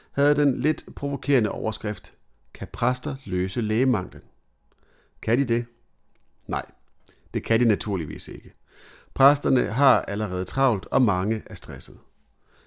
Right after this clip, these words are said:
Flere af Lones kolleger har derfor reageret med bekymring,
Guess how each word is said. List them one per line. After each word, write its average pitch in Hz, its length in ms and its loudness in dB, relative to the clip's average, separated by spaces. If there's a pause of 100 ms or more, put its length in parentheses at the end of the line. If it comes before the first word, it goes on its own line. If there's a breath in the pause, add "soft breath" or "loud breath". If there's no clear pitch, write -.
Flere 147 320 4
af 110 100 4
Lones 101 280 2
kolleger 123 440 0
har 135 140 -2
derfor 131 420 0
reageret 110 520 0
med 90 140 -6
bekymring, 131 500 2